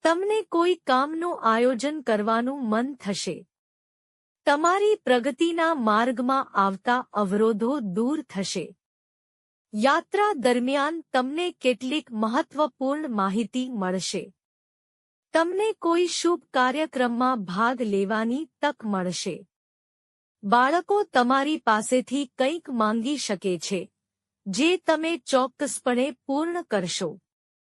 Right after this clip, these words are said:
તમારા ઘરમાં સુખ સુવિધાઓ વધશે. બે, વૃષભ,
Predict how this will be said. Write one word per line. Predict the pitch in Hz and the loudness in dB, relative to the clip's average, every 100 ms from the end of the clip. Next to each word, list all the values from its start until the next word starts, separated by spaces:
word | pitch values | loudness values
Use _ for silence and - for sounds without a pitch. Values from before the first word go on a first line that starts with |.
| _ _ _ _ | _ _ _ _
તમારા | 285 302 349 403 415 | 2 4 2 2 0
ઘરમાં | 285 214 254 262 277 311 | 0 2 2 0 -2 -2
સુખ | - 320 - | -4 -4 -4
સુવિધાઓ | - 311 277 220 233 277 240 | -4 -2 -2 -2 0 0 0
વધશે. | 185 170 175 - 165 185 _ _ _ 190 | -2 -4 -4 -4 -4 -6 _ _ _ 2
બે, | 220 240 254 _ _ - | 4 4 0 _ _ -4
વૃષભ, | 214 320 320 370 381 | 0 2 2 2 0